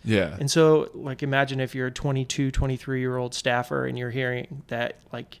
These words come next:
Speaker 2: your office is being targeted. And,
Speaker 1: Yeah.
Speaker 2: you know, so then everyone starts freaking out. Everyone starts running out of the Capitol. And it was just, I could not imagine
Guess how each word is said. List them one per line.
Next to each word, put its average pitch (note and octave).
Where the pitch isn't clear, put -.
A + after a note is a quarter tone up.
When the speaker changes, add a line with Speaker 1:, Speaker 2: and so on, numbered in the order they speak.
Speaker 2:
your C3
office B2
is C3+
being C3
targeted. B2
And, F#2
Speaker 1:
Yeah. G2+
Speaker 2:
you D#3+
know, D3+
so C#3+
then C#3+
everyone E3
starts C#3+
freaking C#3
out. B2
Everyone D3+
starts C3+
running D3+
out C3+
of C3+
the C3
Capitol. B2+
And A#2+
it E3+
was F3
just, D#3+
I C3
could D3
not C#3
imagine B2